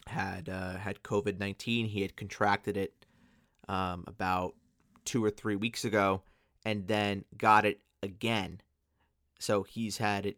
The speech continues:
twice, and basically now, from what Jay Glazer was saying, uh, the first round of the N F L draft next week, that Thursday is when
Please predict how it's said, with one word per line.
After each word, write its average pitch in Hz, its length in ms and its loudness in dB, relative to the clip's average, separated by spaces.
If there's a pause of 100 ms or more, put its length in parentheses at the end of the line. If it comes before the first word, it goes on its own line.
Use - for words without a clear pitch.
(120)
twice, - 840 0 (520)
and 95 600 -6 (760)
basically 110 540 2
now, 104 440 2
from 95 240 -6
what 98 160 -4
Jay 101 220 2
Glazer 98 400 -2
was 98 160 -6
saying, 104 640 0 (320)
uh, 95 380 -4 (100)
the 101 80 -8
first - 400 2
round 104 300 4
of 95 60 0
the 98 120 -2
N 98 80 -2
F 98 140 -8
L 87 80 -6
draft 104 420 -2
next - 260 -12
week, 151 360 2 (400)
that - 260 -2
Thursday 135 640 6
is 104 180 -6
when 98 360 -2